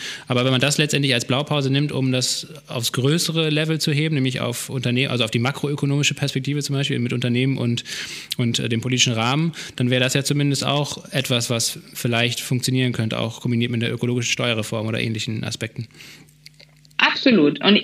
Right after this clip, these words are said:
Speaker 2: da wird auch ganz viel geschehen in den nächsten Jahren. Also es wird viel geschehen, zum einen, was,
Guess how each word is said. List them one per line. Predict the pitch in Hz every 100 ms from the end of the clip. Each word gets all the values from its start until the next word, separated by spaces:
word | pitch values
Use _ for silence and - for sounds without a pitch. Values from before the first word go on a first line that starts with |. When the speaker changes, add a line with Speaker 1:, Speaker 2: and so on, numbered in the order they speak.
| -
Speaker 2:
da | 196
wird | 240
auch | - -
ganz | - 196
viel | - 185
geschehen | 170 - - 277
in | 262
den | 196 180
nächsten | 175 175 185
Jahren. | 170 190 247
Also | 220 170
es | 175 -
wird | 185
viel | - 220 214
geschehen, | 202 - 185 190 196
zum | - 180
einen, | - 180 180
was, | 175 -